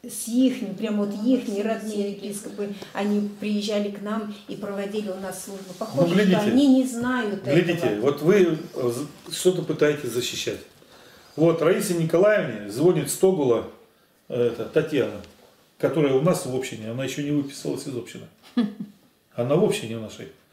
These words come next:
Speaker 4: Да.
Speaker 3: И что она ей говорит?
Speaker 1: Они не
Speaker 3: Какие
Speaker 1: знают
Speaker 3: слова?
Speaker 1: информации.
Speaker 3: И, и ее священник этот, Вячеслав Масленников, который там, ну, сейчас, говорят, заменили его,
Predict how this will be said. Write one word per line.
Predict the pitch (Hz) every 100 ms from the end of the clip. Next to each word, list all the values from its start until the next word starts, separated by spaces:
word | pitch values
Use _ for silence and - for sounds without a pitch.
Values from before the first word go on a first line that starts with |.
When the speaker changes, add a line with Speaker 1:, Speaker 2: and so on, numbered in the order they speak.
| _
Speaker 4:
Да. | 190 180 233
Speaker 3:
И | 175
что | 165 240 240
она | 208
ей | 196 196
говорит? | 175 175 151 120 - - - -
Speaker 1:
Они | 294 302
не | 302
Speaker 3:
Какие | 170 165 185
Speaker 1:
знают | 165
Speaker 3:
слова? | 160 135
Speaker 1:
информации. | 113 - - - - 101 - -
Speaker 3:
И, | 170 196 233 - -
и | 202
ее | 214 226 262 202
священник | - 208 - 294 254 170
этот, | 143 127
Вячеслав | 165 165 165 202 156 -
Масленников, | 175 151 139 120 120
который | - 143 143 139
там, | 131 160
ну, | 180
сейчас, | 160
говорят, | 143 139
заменили | 123 151 139 107
его, | 107 104